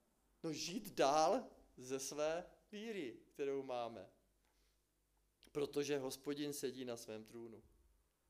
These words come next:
On je pořád panovníkem. Abakuk neměl tušení, co budou slova, která tady jsou zapsaná,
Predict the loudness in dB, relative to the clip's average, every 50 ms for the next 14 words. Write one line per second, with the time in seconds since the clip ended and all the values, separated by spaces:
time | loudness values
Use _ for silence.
0 | _ _ _ _ _ _ _ -16 -16 -14 -12 -14 -14 -14 -12 -12 -10 -10 -10 -10
1 | -10 -12 -14 -18 _ _ _ _ -10 -8 -8 -10 -12 -14 -16 -18 -18 -20 -20 -20
2 | -20 -20 -20 _ _ _ _ _ _ _ _ _ _ _ _ _ _ _ _ _
3 | _ _ _ _ _ _ _ _ _ _ _ _ _ _ _ _ _ _ _ _
4 | _ _ _ _ _ _ _ _ _ _ _ _ _ _ _ _ _ _ _ _
5 | _ -2 2 2 2 2 0 -2 -2 0 0 2 2 2 2 2 0 -2 -2 0
6 | 2 4 2 4 2 0 -2 -2 -2 -4 -2 -2 -2 -2 -2 -2 0 2 4 4
7 | 4 2 0 -2 -2 -2 -4 -4 0 2 2 4 6 4 4 4 2 -2 -8 -16
8 | -18 0 2 4 6 6 8 6 6 4 2 -2 -10 -16 -16 -14 -14 -6 0 0
9 | 2 2 2 0 0 2 0 2 2 2 0 0 -2 0 0 2 2 4 2 4
10 | 4 2 2 0